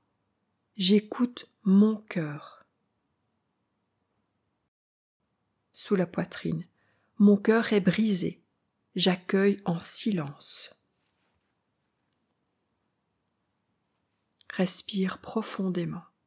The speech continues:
Dessus de la tête.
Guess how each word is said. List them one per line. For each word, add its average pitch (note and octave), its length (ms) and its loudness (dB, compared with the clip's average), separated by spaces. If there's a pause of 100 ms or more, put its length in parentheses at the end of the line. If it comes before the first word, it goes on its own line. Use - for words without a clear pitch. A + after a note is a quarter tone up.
(3750)
Dessus G#3 360 4
de G#3+ 80 6
la F3 160 0
tête. - 580 -8